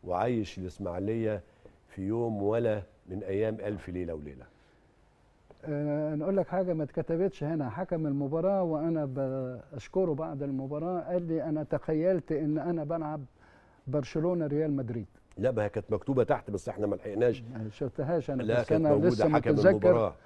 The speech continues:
Speaker 2: آه، متذكر، آه،
Speaker 1: آه، قال لك إن إحنا،
Speaker 2: الرأي.
Speaker 1: قال لك، قال لك: "أنا تخيلت إن أنا في، في أسبانيا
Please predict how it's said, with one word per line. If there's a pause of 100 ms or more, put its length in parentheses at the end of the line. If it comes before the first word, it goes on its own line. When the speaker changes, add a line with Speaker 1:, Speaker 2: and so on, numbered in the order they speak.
(140)
Speaker 2:
آه،
متذكر،
آه،
Speaker 1:
آه،
قال
لك
إن
إحنا،
Speaker 2:
الرأي.
Speaker 1:
قال
لك،
قال
لك:
"أنا
تخيلت
إن
أنا
في، (200)
في
أسبانيا